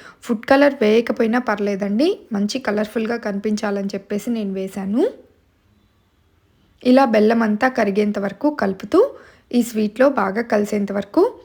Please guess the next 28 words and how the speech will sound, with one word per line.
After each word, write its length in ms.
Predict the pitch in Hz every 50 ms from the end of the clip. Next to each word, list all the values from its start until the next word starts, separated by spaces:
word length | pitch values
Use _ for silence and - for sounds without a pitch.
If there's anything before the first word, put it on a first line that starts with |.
| _ _ - - 220
కలుపుతూ 380 | 208 214 208 - - - 311 302
ఉడికించుకోవాలి. 960 | - 226 196 190 - 214 202 202 - - - 196 196 196 202 208 233 302 415 554 - - - _ _ _ _ _ _ _ _ -
చూసారు 300 | - 269 254 277 277 262 269
కదా, 140 | 269 285 359 427 466 - - - 226
బెల్లం 300 | 208 208 214 220 220 226
అంతా 220 | 220 214 214 262 262
కరిగిపోయింది, 720 | 254 240 208 202 196 220 208 - 214 220 220 220 240 302 427 523 - - - - - - -
అంతా 220 | 214 214 214 233 254
దగ్గరికి 400 | 247 214 208 190 190 214 220 220 214
వచ్చేసింది. 540 | 214 - - 202 - - 202 208 226 294 339 392 - - 214
ఇప్పుడు 240 | 220 - 254 247 339 392 381
ఇందులో 300 | - 214 208 214 220 240 247 240
ఒక 120 | 233 220
చిటికెడు 440 | - 226 208 220 - - 240 247 240 - 202
ఉప్పు, 260 | - - - 214 202 202 - - -
కొన్ని 200 | 254 247 254 262
డ్రై 240 | 214 208 208 202 202 202
ఫ్రూట్స్ 260 | - 240 233 - - 214
వేస్తున్నాను. 580 | 202 196 - - - 98 202 208 208 220 269 403 - - - - - - _ 240
మీకు 180 | 240 240 - 233
నచ్చిన 360 | 220 214 202 - 247 262 277
డ్రై 200 | 240 220 214 214 208
ఫ్రూట్స్ 300 | - 262 254 254 - - -
ఏవైనా 400 | 208 208 202 208 208 202 233 247
వేసుకోవచ్చు, 680 | 233 214 196 - - - 202 190 185 185 - - 302 339 453 494 - - _ _ _ _ _ _ _ _ _ _ _ -
నెయ్యిలో 400 | 226 233 233 240 247 269 277 294 285
వేయించైనా 640 | 240 233 220 233 240 254 254 247 247 233 220 247 254
వేసుకోవచ్చు. 680 | 240 214 208 202 - - - 208 208 202 - -